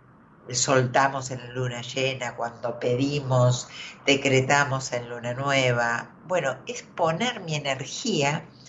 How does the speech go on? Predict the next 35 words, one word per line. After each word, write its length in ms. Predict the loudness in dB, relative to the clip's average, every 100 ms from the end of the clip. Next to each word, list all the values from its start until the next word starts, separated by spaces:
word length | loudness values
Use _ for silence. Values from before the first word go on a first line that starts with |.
| -20 -14
independientemente 840 | -6 -2 0 0 0 -2 -4 -2 -2
que 80 | 0
la 120 | 0
luna 220 | 0 -2
tiene 180 | -2 -8
mucha, 400 | -8 -2 0 -2
mucha 320 | -4 -6 -6 -6
fuerza, 720 | -18 -6 2 2 2 -6 -10 -12 _ _ -20 -20 -20 -20 -16
mucha 200 | -8 -4
energía, 640 | -2 -4 -4 0 0 -2 -8 _
también 280 | -6 -4 -2
es 100 | 0
poner 260 | 0 0 0
nuestra 360 | -4 -8 -4
energía 560 | -4 -4 2 2 2 -2 -10
diciendo, 760 | -2 0 2 0 0 0 -2 -6 -8
"¿Qué 160 | 0 0
me 140 | 0
propongo 640 | -2 0 0 -2 -4 -2 -2
hacer? 400 | -2 -4 -6 -10 -18 -20 -20 -20 -16 0
¿Qué 160 | 4
es 40 | 6
lo 140 | 6
que 100 | 2
quiero 240 | -4 0 0
hacer? 300 | 0 0 -2
¿Hacia 300 | -4 2 4
dónde 400 | 4 0 0 0
voy? 480 | 2 0 -2 -6 -12 -20 -20 -20 _ -20 -4
¿Qué 80 | 0
es 60 | 2
lo 100 | 2
que 80 |
me 100 | 2
interesa? 680 | 0 -2 -6 -4 -6 -8 -12